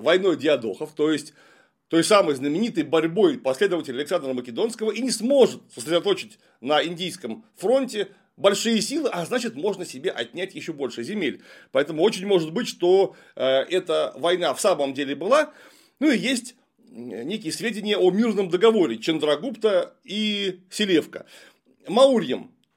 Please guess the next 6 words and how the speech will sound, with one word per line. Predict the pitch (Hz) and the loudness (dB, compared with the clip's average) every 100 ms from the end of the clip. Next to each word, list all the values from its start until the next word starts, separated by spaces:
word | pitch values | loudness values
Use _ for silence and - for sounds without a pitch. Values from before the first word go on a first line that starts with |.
| _ | _
отошли | 143 180 180 226 | -2 0 0 0
некоторые | 226 180 175 165 | 0 -2 0 0
земли | 120 120 117 185 214 _ _ _ _ _ _ _ _ _ - | 0 -4 -2 -4 -4 _ _ _ _ _ _ _ _ _ -2
на | 190 | 0
севере | 208 233 226 220 | 2 2 0 -2
Индии, | 226 226 190 220 - | -4 -4 -4 -6 -8